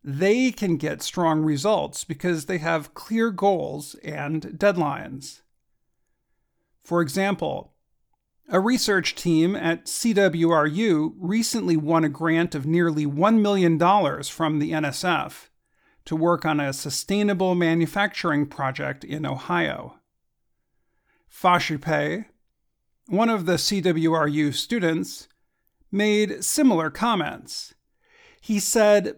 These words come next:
"Solving the world's energy and climate change problem is more complex than just saying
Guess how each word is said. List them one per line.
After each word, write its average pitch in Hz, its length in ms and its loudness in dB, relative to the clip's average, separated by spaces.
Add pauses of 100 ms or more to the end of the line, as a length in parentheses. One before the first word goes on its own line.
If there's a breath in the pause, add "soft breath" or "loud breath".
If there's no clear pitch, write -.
(100)
"Solving 247 540 2
the 180 100 2
world's 185 520 2
energy 180 680 0
and 143 320 -4 (160)
climate 180 420 0
change 165 480 -2
problem 175 520 2
is 151 400 -6 (440)
more 196 300 2
complex - 1120 -4 (560)
than 214 220 2
just 214 440 -4
saying 190 760 0